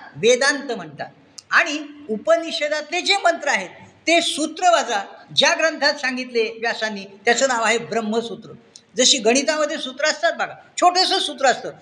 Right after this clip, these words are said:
पण मोठमोठी गणितं आपण सोडवू शकतो, तर तशा प्रकारचा हा ब्रह्मसूत्र, ब्रह्मसूत्र आहे. या ब्रह्मसूत्राला आमच्या प्रस्थानत्रयीमध्ये सुद्धा स-,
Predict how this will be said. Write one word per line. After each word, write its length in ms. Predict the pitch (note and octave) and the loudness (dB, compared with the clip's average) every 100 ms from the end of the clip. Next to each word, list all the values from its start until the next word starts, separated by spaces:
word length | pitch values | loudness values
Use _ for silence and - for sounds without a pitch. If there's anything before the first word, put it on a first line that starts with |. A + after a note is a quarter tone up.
| - | -4
पण 100 | B3+ | -2
मोठमोठी 440 | C4 D4 D4 C#4+ D#4 | 2 2 0 -2 2
गणितं 300 | D4 D4+ G4+ | 2 2 0
आपण 200 | D4+ D#4 | -2 -6
सोडवू 260 | C4+ F4 A#4+ | -2 -2 0
शकतो, 400 | C4+ - F3+ - - | -2 -4 -10 -12 -4
तर 80 | C4+ | -2
तशा 280 | C#4 A#3+ D4 | -2 -2 -2
प्रकारचा 500 | D4 F#4+ A3+ A3 F#3+ - - - | -4 -4 -4 -2 -6 -8 -8 -4
हा 60 | |
ब्रह्मसूत्र, 720 | A3+ E3 G#3 A#3 C#4 A3+ G#3 G3+ - E3 | -4 -4 -4 -2 -2 -6 -8 -8 -10 -8
ब्रह्मसूत्र 520 | G3 A3+ A#3 A#3+ - | -6 -2 -4 -4 -10
आहे. 120 | C#3 - _ _ _ _ _ | -10 -12 _ _ _ _ _
या 180 | A3 D#4+ | 0 0
ब्रह्मसूत्राला 880 | D4+ D#4 D4 D#4+ D4 D4 D#4+ A#3+ A3 - - - _ _ - - - - _ | -2 -4 -4 -4 -8 -2 -2 0 -4 -8 -20 -20 _ _ -18 -18 -20 -20 _
आमच्या 320 | A3+ C4 D4 | -6 -2 -4
प्रस्थानत्रयीमध्ये 1200 | D4 A#3+ A#3+ - - D#4+ D#4+ D4 C#4+ D#4 D4+ D4 D4 | -4 -6 -6 -4 0 2 0 2 2 2 2 2 0
सुद्धा 320 | C#4+ A3+ C4+ | -6 -4 -4
स-, 180 | - | -4